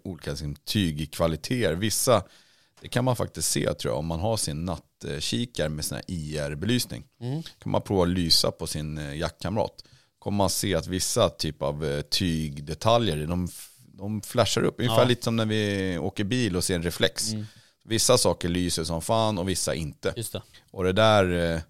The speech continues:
Speaker 1: ja, nu minns jag inte exakt, men det där är väl någonting som jag tänker att de som gör,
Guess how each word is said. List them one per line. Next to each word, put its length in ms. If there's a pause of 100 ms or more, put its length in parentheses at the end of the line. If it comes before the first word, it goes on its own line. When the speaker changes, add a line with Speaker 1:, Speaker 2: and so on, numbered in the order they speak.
(260)
Speaker 1:
ja, 140 (120)
nu 140
minns 320
jag 80
inte 140
exakt, 360
men 260
det 100
där 280 (580)
är 120
väl 140
någonting 380
som 160
jag 100
tänker 320
att 160
de 220
som 220
gör, 340